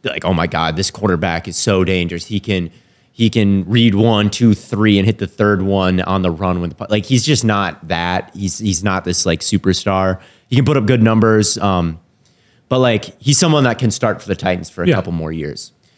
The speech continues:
Speaker 2: Absolutely.
Speaker 1: Malik Willis falling to, to where he did, honestly, again, like, I'd,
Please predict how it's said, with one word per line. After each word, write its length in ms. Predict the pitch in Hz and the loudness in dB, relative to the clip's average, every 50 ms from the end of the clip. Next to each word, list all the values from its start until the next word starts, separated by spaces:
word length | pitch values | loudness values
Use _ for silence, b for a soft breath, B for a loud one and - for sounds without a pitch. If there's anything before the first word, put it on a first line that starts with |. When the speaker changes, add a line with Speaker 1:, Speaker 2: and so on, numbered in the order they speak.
| _ - | _ -4
Speaker 2:
Absolutely. 520 | 127 120 - 127 123 120 117 110 110 107 | -4 -4 -2 -2 0 0 -2 -2 -2 2
Speaker 1:
Malik 320 | 113 123 143 156 180 175 143 | 4 4 6 6 4 4 4
Willis 280 | 147 156 147 139 - | 4 4 4 4 2
falling 600 | - - 127 123 127 131 139 139 139 139 135 135 - - | 0 0 0 0 2 2 2 2 2 0 -2 -6 -12 -2
to, 320 | - 120 110 104 98 - - | 0 2 2 2 2 -2 -2
to 100 | - 113 | 0 2
where 180 | 101 110 107 107 | 4 4 4 4
he 120 | 104 113 101 | 4 2 2
did, 440 | 87 101 95 98 101 101 104 104 - _ - | 4 4 4 4 4 2 0 -2 -4 _ -2
honestly, 640 | 101 107 110 107 - - 131 107 104 104 101 104 - _ _ _ _ _ - | 0 2 2 2 2 4 4 4 4 4 2 0 -4 _ _ _ _ _ -4
again, 420 | 104 101 113 104 95 87 85 82 80 - _ _ - | -2 0 0 0 0 -2 -2 -4 -8 -14 _ _ -2
like, 400 | 117 90 85 82 - - - _ _ _ _ _ _ _ - | 0 0 0 0 -2 -6 -14 _ _ _ _ _ _ _ -4
I'd, 240 | 95 98 95 98 | -2 0 -2 -2